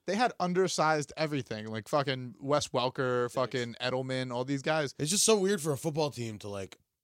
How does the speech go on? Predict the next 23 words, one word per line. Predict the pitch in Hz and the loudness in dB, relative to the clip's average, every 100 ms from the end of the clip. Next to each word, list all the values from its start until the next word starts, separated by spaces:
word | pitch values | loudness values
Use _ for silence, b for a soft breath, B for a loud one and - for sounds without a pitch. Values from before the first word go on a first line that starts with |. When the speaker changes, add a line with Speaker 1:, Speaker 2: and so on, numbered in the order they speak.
| _ | _
Speaker 3:
be | 104 123 | -8 -4
that | 117 113 | -2 -4
good | 87 110 | -4 -8
for | 90 | -8
so | 95 98 | -12 -10
long. | 98 90 | -10 -10
Speaker 1:
Yeah, | 147 131 | -4 -2
it | 110 | 0
Speaker 3:
Usually | 151 180 | 2 2
Speaker 1:
is, | 156 | 2
Speaker 3:
fo-, | 143 | -2
Speaker 1:
it | 123 | -4
is | 117 | 0
Speaker 3:
football's | 202 220 226 | 2 4 4
Speaker 1:
weird. | 185 | 2
Speaker 3:
one | 185 | 2
of | 175 | 0
those | 147 | 0
te-, | 165 165 | -2 -2
s-, | 107 120 - | -4 -12 -16
sports | - - 175 175 | -12 -2 0 0
where, | 135 123 | 0 0
like, | 113 101 | -2 -6